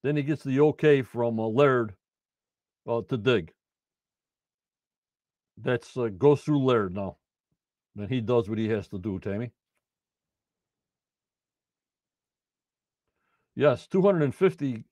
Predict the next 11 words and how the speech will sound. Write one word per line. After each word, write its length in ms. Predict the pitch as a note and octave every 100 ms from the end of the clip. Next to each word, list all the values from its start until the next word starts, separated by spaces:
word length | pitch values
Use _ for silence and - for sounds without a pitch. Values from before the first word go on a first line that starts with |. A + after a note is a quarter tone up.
| _ _ _ _ -
crew 340 | - F3+ F3+
on 140 | B2+ A#2
one 200 | C#3+ G3+
ship 320 | - F#3 F#3
and 120 | A2+
one 200 | A2 E3+
eighty 320 | E3+ F3 F3
on 140 | E3 E3+
another 300 | E3+ E3 D#3+
ship. 260 | - A#2 -
Correct. 360 | C#3 C#3 G#2